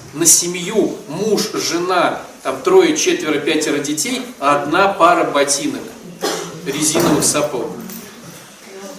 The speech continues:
А это было там всего-то там пятьдесят лет назад, там, да? Представляете, какие мы богачи.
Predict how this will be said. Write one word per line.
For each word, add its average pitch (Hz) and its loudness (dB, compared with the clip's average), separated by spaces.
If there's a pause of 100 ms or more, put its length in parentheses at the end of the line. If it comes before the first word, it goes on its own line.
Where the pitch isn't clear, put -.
(140)
А 151 4
это 180 6
было 220 4
там 156 4
всего-то 196 2
там 120 -4
пятьдесят 165 -2
лет 151 -4
назад, 156 -2
там, - -16 (100)
да? 196 -4 (680)
Представляете, - -4 (100)
какие 202 -2
мы 190 0
богачи. 185 0